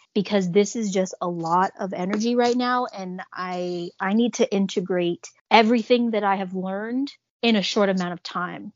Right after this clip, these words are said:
because it was like Asmodeus, everything that I learned from him. And then from going t-, from that intensity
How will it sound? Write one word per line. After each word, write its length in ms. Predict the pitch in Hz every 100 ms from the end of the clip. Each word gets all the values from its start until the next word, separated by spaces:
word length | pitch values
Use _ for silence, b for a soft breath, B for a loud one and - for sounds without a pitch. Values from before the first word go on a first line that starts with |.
| -
because 380 | 220 - 233 214
it 100 | 214
was 160 | 196
like 300 | 190 180 175 - _ _ _ -
Asmodeus, 880 | 175 170 208 262 247 240 233 - _ _ _ - -
everything 360 | 233 233 226
that 100 | 214
I 40 | 208
learned 260 | 208 202 202
from 120 | 190
him. 300 | 202 196 202 _ _ _ _
And 160 | 196 202
then 200 | 202 185
from 180 | 208 202
going 320 | 202 202 196
t-, 100 | - -
from 220 | 175 170
that 340 | - 185 214 -
intensity 800 | 208 220 247 240 - 247 247